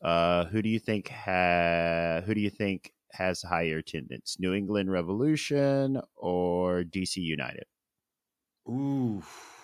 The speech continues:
Speaker 2: D C United.
Speaker 1: Oh, no.
Speaker 2: Really?
Speaker 1: Yeah, the Revolution are, uh, almost at league average. Like, uh, they're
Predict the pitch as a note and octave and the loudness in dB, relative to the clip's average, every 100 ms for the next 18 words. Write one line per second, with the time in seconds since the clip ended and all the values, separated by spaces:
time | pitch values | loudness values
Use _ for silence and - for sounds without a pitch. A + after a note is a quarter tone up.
0 | - - _ _ _ _ _ - A2+ - | -20 -20 _ _ _ _ _ -4 -4 -2
1 | G#2+ G2+ F#2 E2+ D2 - _ _ _ _ | -2 -2 -2 -4 -10 -18 _ _ _ _
2 | _ _ _ _ _ - G2 A2 G2+ G2 | _ _ _ _ _ 2 4 6 6 4
3 | F#2 F2 E2 D#2+ E2 E2 D#2+ D#2 D2+ D2+ | 4 2 0 0 0 0 0 -2 -4 -6
4 | D2 C#2+ C#2+ - G#2+ D#4+ A#4+ B4 - _ | -8 -10 -12 0 6 10 10 8 2 _
5 | _ - G#2+ G2+ F#2+ A2 A2+ A2 A#2+ - | _ 2 4 6 6 6 6 4 4 2
6 | G#2 F#2+ F#2 F2+ F2 - F#2+ A2+ G#2 D#2 | 2 2 4 4 4 4 2 2 -2 -2
7 | D2+ F2 D#2+ E2+ F#2+ D#2+ D#2 - D#2 D#2 | -2 0 2 2 2 0 -2 -6 -2 -2
8 | D#2+ E2+ D#2+ D#2+ D#2+ F2+ | 0 0 2 2 0 0